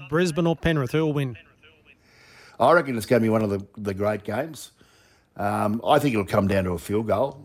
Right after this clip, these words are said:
Speaker 2: That's, that's how I feel about it all. I can't split the teams. That's why I said before, I think the Hookers and their decision-making, the way they execute, is gonna be really critical.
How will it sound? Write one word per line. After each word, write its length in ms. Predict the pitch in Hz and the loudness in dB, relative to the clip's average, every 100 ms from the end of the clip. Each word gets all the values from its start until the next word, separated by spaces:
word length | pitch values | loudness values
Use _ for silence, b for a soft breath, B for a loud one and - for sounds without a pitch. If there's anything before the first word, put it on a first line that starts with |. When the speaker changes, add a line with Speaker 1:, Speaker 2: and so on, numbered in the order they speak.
| - | -6
Speaker 2:
That's, 260 | 110 107 - | -4 -4 -2
that's 300 | 113 107 - | -2 -2 -2
how 200 | 107 101 | 0 2
I 140 | 104 | 2
feel 460 | 95 - 101 98 92 b b b | 0 -4 -2 -2 -6 b b b
about 300 | 98 92 107 | -4 4 4
it 60 | 107 | 4
all. 140 | 113 | 4
I 80 | 117 | 4
can't 300 | - 110 98 | 2 -4 -4
split 260 | - 113 - | -6 -6 -6
the 80 | - | -6
teams. 360 | 113 104 104 | -4 -2 0
That's 200 | 110 - | -2 0
why 100 | 98 | 0
I 20 | 92 | 0
said 200 | 110 98 | -2 -4
before, 360 | 92 - 120 | -6 -4 -2
I 40 | 110 | -2
think 200 | 110 98 | -4 -4
the 80 | |
Hookers 400 | 95 110 123 101 B B B B B | -4 -2 -4 -6 B B B B B
and 80 | 110 | 2
their 120 | 120 | 4
decision-making, 760 | 104 90 123 120 110 104 101 98 | 4 2 0 2 4 2 0 0
the 60 | |
way 140 | 104 104 | 0 2
they 140 | 101 | 0
execute, 440 | 107 117 - 98 - | -2 -8 -8 -8 -8
is 60 | |
gonna 220 | - 104 | -8 -6
be 80 | 98 | -4
really 300 | 98 107 101 98 | -4 -4 -4 -6
critical. 480 | - 117 127 165 175 | -8 -4 -4 -4 -6